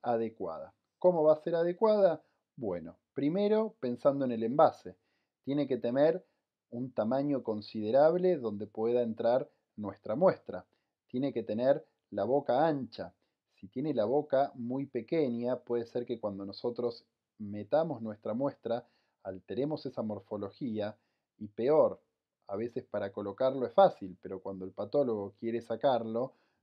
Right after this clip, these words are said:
no entra la pinza o no tiene cómo sacarlo por el tamaño de la boca de este frasco.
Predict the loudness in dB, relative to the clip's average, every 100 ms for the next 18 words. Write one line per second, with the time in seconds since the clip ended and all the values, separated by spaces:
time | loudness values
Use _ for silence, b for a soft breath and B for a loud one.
0 | -12 -8 -4 -4 -6 -4 -4 -4 -2 -2
1 | -4 -4 -6 -6 -10 -8 -8 -6 -2 -2
2 | -2 -6 -2 0 0 0 -2 -4 -6 -8
3 | -8 -6 -6 -6 -6 -4 -4 -4 -4 -4
4 | -4 -4 -10 -12 -2 0 0 _ -20